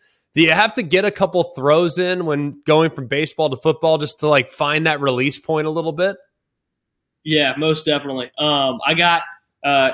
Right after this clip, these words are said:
Speaker 2: obviously, you know, run out of the locker room, get to the sideline. I grab a football, and I'm, you know, first thing you wanna do is start throwing and warming up. Um, and for me, just like, just like you,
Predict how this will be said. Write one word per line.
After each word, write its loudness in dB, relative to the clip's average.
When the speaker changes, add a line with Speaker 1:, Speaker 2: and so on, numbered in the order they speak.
Speaker 2:
obviously, 0
you 0
know, 4
run 0
out 4
of 0
the 0
locker 0
room, -2
get -2
to -20
the -8
sideline. 0
I -2
grab -2
a -14
football, -4
and -4
I'm, -10
you -4
know, -4
first -2
thing -4
you -4
wanna -6
do -2
is -6
start -8
throwing -2
and -6
warming -4
up. -6
Um, 0
and 0
for 0
me, 4
just -2
like, 0
just -4
like 0
you, 2